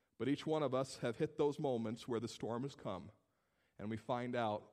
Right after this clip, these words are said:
what we're really basing our hope and our satisfaction is in. Our kids are finding out this week and discovering this week that there is a firm foundation. They're the words of Jesus and the words that are found in the Scriptures.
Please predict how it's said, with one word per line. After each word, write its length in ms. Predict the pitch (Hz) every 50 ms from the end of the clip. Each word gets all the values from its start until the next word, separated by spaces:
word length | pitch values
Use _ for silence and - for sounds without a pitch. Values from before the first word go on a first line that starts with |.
| _
what 180 | - 120 113 82
we're 140 | 117 113 110
really 300 | 117 131 127 117 110 104
basing 400 | 110 113 110 107 - - 104 107
our 120 | 101 98
hope 420 | - - - 156 120 90 - - - - _ _ - - _ _
and 100 | - 95
our 80 | 95 98
satisfaction 840 | - - 107 98 95 98 - - - 117 120 131 - - - 101
is 260 | 92 90 95 - - - - _ _ _ _ _ _ -
in. 280 | 101 98 92 92 92 - - _ _ _ _ _ _ _ _ - - -
Our 100 | 113 113
kids 280 | - - 175 160 143 156
are 60 | 143
finding 380 | - - 156 147 143 143 143
out 200 | 139 139 143 139
this 200 | - 143 - -
week 260 | 143 147 160 165 160 -
and 80 | 127
discovering 560 | 113 113 - - 156 143 147 143 143 131 135
this 220 | 135 131 135 - 123
week 240 | 131 135 139 135 -
that 140 | 117 104 107
there 200 | 127 117 120 139
is 120 | 147 139
a 40 | 127
firm 280 | - - - 127 123 117
foundation. 720 | - - 113 107 107 117 117 120 127 - - 95 98 - - - - -
They're 120 | - 117 110
the 60 | 110
words 300 | 110 120 127 123 113 -
of 100 | 117 101
Jesus 460 | - 120 120 131 113 - 104 101 -
and 100 | 107 104
the 40 | 98
words 340 | 101 104 104 107 104 - -
that 100 | 107 101
are 60 | 98
found 420 | - - 123 117 107 101 95 95 - - - _ _ _ _ _ _
in 120 | 110 98
the 60 | 101
Scriptures. 640 | 95 - - - 120 - - - 98 95 - - -